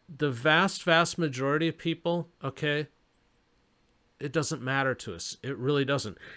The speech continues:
You know, Beth and I, my wife, we went to, uh,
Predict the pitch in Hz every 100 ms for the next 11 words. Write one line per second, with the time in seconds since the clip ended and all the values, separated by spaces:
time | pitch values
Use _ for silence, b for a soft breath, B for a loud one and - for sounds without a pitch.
0 | B 160 170 175 165 151 135 - - _
1 | _ 147 127 165 190 202 185 131 123 117
2 | 127 139 127 127 156 165 151 139 147 143
3 | 165 165 - - 156 143 127 127 131 _
4 | _ _ _ b b b b b b 135
5 | 139 131